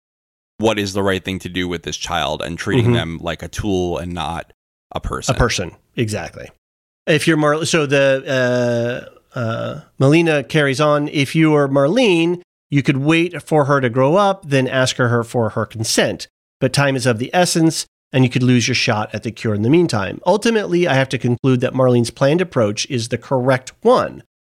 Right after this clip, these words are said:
Speaker 2: The premise is that the fate of humanity depends on Ellie's brain. If you're convinced that ending her life to save humanity is morally necessary, and I think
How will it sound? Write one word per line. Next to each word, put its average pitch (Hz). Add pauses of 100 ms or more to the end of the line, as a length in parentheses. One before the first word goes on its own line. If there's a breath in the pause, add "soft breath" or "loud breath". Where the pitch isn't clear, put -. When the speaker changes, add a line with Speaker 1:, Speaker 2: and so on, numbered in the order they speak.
(340)
Speaker 2:
The 127
premise 156
is 127
that 117
the 120
fate 131
of 151
humanity 120
depends 117
on 117
Ellie's 110
brain. 196 (320)
If 123
you're 123
convinced 139 (300)
that 123
ending 220
her 202
life 117
to 117
save 143
humanity 110
is 113
morally 143
necessary, 107 (440)
and 123
I 117
think 160